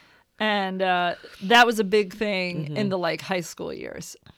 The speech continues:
Speaker 1: for
Speaker 2: Okay.
Speaker 1: me.
Speaker 2: Yeah.
Speaker 1: College age,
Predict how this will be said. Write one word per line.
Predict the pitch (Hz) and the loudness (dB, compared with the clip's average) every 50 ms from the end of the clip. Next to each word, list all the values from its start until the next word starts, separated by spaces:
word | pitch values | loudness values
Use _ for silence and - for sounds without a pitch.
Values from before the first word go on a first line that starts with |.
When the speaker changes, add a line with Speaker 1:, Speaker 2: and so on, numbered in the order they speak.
| _ | _
Speaker 1:
for | - 190 | -6 -6
Speaker 2:
Okay. | - 175 208 175 185 | -2 0 0 -2 -2
Speaker 1:
me. | 175 160 156 - | -4 -10 -10 -6
Speaker 2:
Yeah. | 190 196 185 143 147 147 - _ - _ _ _ _ _ _ _ _ _ _ - - - - - - - - - - - - - _ _ | -4 -2 -2 -4 -6 -10 -16 _ -20 _ _ _ _ _ _ _ _ _ _ -20 -20 -20 -20 -20 -20 -20 -20 -20 -20 -20 -20 -20 _ _
Speaker 1:
College | - 262 262 269 285 294 285 269 220 277 | 2 6 6 8 8 8 6 4 2 2
age, | 262 262 262 269 262 262 226 226 226 - - | 2 2 4 2 2 0 -2 -4 -6 -8 -8